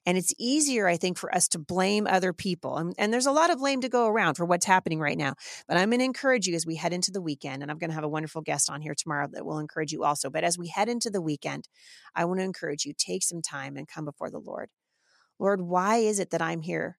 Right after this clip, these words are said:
for this time in history? What can I do? And Lord, forgive me for my role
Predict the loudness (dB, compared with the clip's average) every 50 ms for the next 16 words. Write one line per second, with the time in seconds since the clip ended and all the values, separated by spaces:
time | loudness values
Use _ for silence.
0 | _ _ _ -2 -2 0 2 2 2 2 0 0 -2 -4 -4 -6 -8 -8 -6 -4
1 | -4 -4 -4 -6 -8 -10 -12 -14 _ _ _ _ _ _ _ _ _ _ -10 -2
2 | -2 -2 -2 -2 -2 -2 -2 -2 0 0 -2 -2 -2 -4 -6 -8 -10 -12 -14 _
3 | _ _ _ _ _ _ _ -6 -4 -4 -2 -2 -2 -4 -4 -6 -8 -4 -2 -4
4 | -2 -4 -6 -8 -8 -8 -8 -8 -6 -6 -6 -6 -6 -4 -4 -4 -4 -6 -10